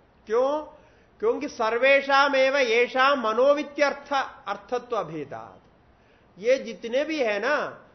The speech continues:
इन सबका मनोवृत्ति का अर्थ का अभेद होता है।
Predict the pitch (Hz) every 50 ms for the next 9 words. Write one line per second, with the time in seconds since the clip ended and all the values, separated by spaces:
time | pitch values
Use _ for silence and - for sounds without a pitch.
0 | _ - - 214 247 247 226 - - - 220 220 214 - - 247 247 254 262 277
1 | 277 254 220 214 220 220 233 247 262 269 262 254 254 254 - - 262 269 262 -
2 | - 269 269 262 233 214 202 214 - - - 254 247 254 254 262 262 - 180 165
3 | 170 196 226 262 277 220 180 - - - - -